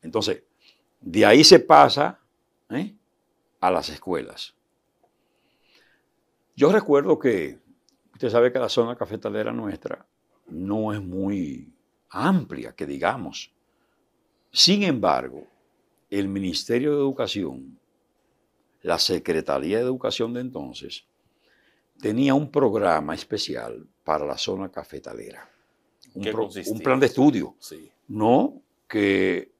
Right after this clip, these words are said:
Speaker 1: en el periodo que ellos estaban, que estaban, porque los niños participaban inclusive de esas tareas agrícolas, ¿verdad? Por el sur le dicen, eh,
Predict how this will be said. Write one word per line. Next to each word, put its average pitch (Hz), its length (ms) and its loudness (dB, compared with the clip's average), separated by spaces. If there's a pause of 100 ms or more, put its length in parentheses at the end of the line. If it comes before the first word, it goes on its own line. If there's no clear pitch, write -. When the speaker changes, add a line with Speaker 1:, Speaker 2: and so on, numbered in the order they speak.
Speaker 1:
en 101 180 -4
el 110 160 0
periodo 139 460 6
que 113 100 -6
ellos 120 340 -2
estaban, 113 500 -4
que 87 120 -6
estaban, 90 440 -6 (460)
porque 110 220 -6
los 98 120 -4
niños 113 240 -2
participaban 98 640 -4
inclusive 101 600 -8 (840)
de 90 320 -4
esas 107 260 -4
tareas 95 400 -4
agrícolas, 117 680 -4 (920)
¿verdad? 95 380 -2
Por 120 160 2
el 95 80 -2
sur 113 240 -2
le 113 80 0
dicen, 107 340 -2
eh, 82 140 -8